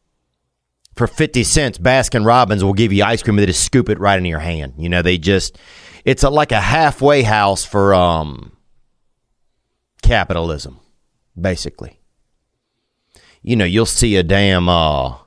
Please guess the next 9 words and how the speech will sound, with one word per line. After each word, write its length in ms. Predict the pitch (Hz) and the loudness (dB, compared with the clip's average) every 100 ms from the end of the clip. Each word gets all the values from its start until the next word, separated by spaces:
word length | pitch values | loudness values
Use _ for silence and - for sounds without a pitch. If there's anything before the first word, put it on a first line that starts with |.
| _ _ _ | _ _ _
Lacoste 640 | 95 101 - 131 113 - | -4 -2 0 0 0 -2
shirt 380 | - - 107 92 | -6 -2 0 2
over 240 | 98 85 95 | 2 2 0
in 80 | |
the 80 | 87 | 0
distance, 480 | 80 107 95 87 82 | 0 0 0 -4 -2
over 160 | 92 90 | 0 0
in 120 | 80 | -2
the, 140 | 76 | -4